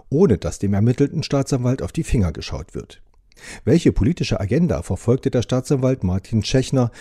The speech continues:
in dem Verfahren, das der Schnüffelei Tür und Tor öffnet,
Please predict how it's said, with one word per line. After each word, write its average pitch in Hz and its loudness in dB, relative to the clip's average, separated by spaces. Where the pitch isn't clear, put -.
in 120 0
dem 135 2
Verfahren, 147 2
das - -6
der 160 0
Schnüffelei 131 2
Tür - 2
und 104 0
Tor 139 4
öffnet, 123 0